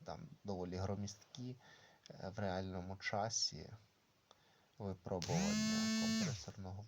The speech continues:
вузла. І розміщу відповідно в Ютубі. Слава нації і на добраніч.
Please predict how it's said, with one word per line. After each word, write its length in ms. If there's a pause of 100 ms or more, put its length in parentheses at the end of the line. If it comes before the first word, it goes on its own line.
вузла. 380 (4000)
І 320 (180)
розміщу 920 (720)
відповідно 800
в 340 (480)
Ютубі. 640 (1700)
Слава 440
нації 500 (340)
і 140
на 160
добраніч. 840